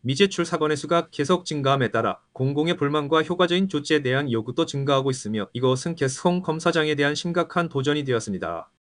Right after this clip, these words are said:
게스콘 측은 제한된 자원과 사건의 우선순위를 가지고 방어하고 있으나, 캘리포니아의 법질서 파괴가 증가하면서 그를 지지하던 지지층의 분위기도 이천이십 년과는 다른 분위기입니다.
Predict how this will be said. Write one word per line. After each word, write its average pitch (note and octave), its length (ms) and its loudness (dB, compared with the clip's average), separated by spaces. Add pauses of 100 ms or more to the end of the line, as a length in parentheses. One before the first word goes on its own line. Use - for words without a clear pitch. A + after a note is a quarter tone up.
(140)
게스콘 G3 420 -2
측은 F#3+ 240 0
제한된 D#3 420 2
자원과 B2+ 460 0
사건의 D3 420 -4
우선순위를 E3+ 540 -2
가지고 A#2 400 -4
방어하고 B2 400 -2
있으나, B2 400 -4
캘리포니아의 E3+ 680 -2
법질서 D3+ 460 -2
파괴가 D3+ 340 0
증가하면서 B2+ 680 -2
그를 D3+ 240 -2
지지하던 C#3 460 -2
지지층의 D#3+ 500 -6
분위기도 B2+ 440 -2
이천이십 E3 520 -4
년과는 C#3+ 380 -2
다른 D3+ 300 2
분위기입니다. G#2 800 -4